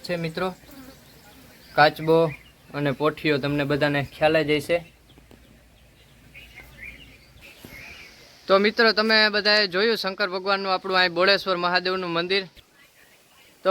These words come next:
મિત્રો, આપણે હવે અહીંયા તમારી સમક્ષ રજૂ કરવાનું છે બોડીવાવ મઠની અંદર આપણે બોળેશ્વર મહાદેવ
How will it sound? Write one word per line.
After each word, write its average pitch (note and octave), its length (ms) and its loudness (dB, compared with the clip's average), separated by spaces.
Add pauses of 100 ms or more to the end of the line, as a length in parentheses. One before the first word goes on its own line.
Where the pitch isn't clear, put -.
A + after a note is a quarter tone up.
મિત્રો, A3+ 240 4
આપણે A3 360 4
હવે A3+ 220 2
અહીંયા A3 360 0 (220)
તમારી G3+ 360 -2
સમક્ષ G3+ 320 -6
રજૂ F#3+ 280 -4
કરવાનું G3+ 400 0
છે G3+ 100 4 (600)
બોડીવાવ F#3+ 600 2 (760)
મઠની F3+ 440 -2
અંદર F3 180 2
આપણે E3+ 320 2
બોળેશ્વર F3 460 0
મહાદેવ E3 280 0